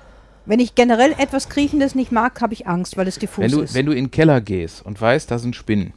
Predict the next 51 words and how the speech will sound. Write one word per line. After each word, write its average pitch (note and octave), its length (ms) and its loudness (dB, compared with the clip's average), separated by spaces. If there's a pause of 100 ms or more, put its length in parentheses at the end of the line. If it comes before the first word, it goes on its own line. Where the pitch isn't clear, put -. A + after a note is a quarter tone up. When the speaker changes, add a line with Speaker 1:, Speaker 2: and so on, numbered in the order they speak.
(160)
Speaker 1:
Jo. F3 120 0
Speaker 2:
dann G#2 160 -4
hast A#2+ 200 -6
du A2 60 -6
Angst. - 400 -6 (880)
Wenn B2 160 0
du D3+ 140 0
in C3 220 0
den A#2 180 0
Keller E3 300 0
gehst, - 480 -4 (100)
äh, A#2 240 -2
das A2 240 -8
Licht E3+ 300 -4
anmachst G2+ 560 -4
und A#2 120 -8
siehst A#2+ 280 -6
drei B2 180 2
große C#3 340 -6
Spinnen, B2+ 520 -4
auf - 180 -12
die A#2 140 -8
du B2 60 -10
dich A#2+ 180 -10
konzentrieren A#2 600 -6
kannst, F2 260 -6
und G2+ 100 -12
du A2 100 -8
hast A#2+ 140 -6
einen A2+ 80 -16
Staubsauger, C#3+ 520 -4
einen A2 100 -4
Besen C#3 320 -4 (580)
oder A#2 180 0
ein B2 60 2
Luftgewehr A2 400 -2
dabei, E2 380 -2
dann G2 200 -4
hast B2 200 -10
du D3+ 40 -10
Furcht, B2 440 -2
weil F#2 100 -2
dann G#2+ 160 -2
hast A#2+ 180 -8
du - 60 -8
etwas - 320 -8
Konkretes, B2 560 -6
wogegen A#2 300 -6
du A2+ 80 -6
vorgehen G#2+ 420 -6
kannst. - 380 -16